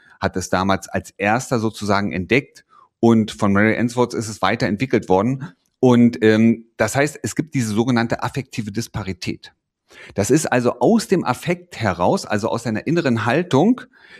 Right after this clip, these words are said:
machst du Dinge, um die Beziehung oder auch die Verbindung halten zu können. Affektiv, instinktiv.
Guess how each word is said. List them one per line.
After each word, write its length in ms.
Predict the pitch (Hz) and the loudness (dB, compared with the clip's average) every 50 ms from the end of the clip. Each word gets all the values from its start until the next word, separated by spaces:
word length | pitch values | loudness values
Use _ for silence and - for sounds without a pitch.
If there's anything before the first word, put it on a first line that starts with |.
| _ _ - | _ _ -4
machst 420 | 98 107 151 175 - - - - | 0 0 0 0 -2 -6 -4 -2
du 140 | 131 110 104 | -2 -2 -2
Dinge, 560 | - - - 113 110 131 151 185 247 294 285 - _ _ _ _ _ _ _ _ _ _ _ _ _ _ - | -4 -2 2 4 6 6 6 4 4 2 -2 -6 _ _ _ _ _ _ _ _ _ _ _ _ _ _ 0
um 160 | 139 147 147 | 2 2 2
die 80 | 135 | 2
Beziehung 640 | 120 104 110 - - - - 165 185 214 226 226 208 - | 0 -2 -4 -4 -6 -8 -4 0 4 4 4 4 4 2
oder 220 | - 117 120 80 | 0 0 0 0
auch 100 | 110 117 | 0 -4
die 120 | - 113 | -6 -8
Verbindung 580 | - - 117 98 101 143 170 175 165 160 135 127 | -6 -4 -2 0 2 2 4 4 4 2 2 2
halten 260 | 143 147 147 - 107 | 0 0 0 0 -4
zu 160 | - - 82 | -4 -4 -6
können. 240 | - - - - - _ _ _ _ _ _ _ _ | -6 -6 -8 -8 -8 _ _ _ _ _ _ _ _
Affektiv, 920 | - 120 131 - - 151 120 - _ - - 120 87 78 - - - _ _ _ _ _ _ _ _ _ | -8 -8 -6 -6 -4 -6 -6 -8 _ -12 -8 -8 -8 -8 -10 -16 -20 _ _ _ _ _ _ _ _ _
instinktiv. 1000 | - 127 143 143 135 - - - 90 80 78 - - - 82 - - - - _ | 0 2 2 0 -2 -6 -8 -6 -4 -4 -6 -8 -10 -12 -12 -12 -12 -18 -20 _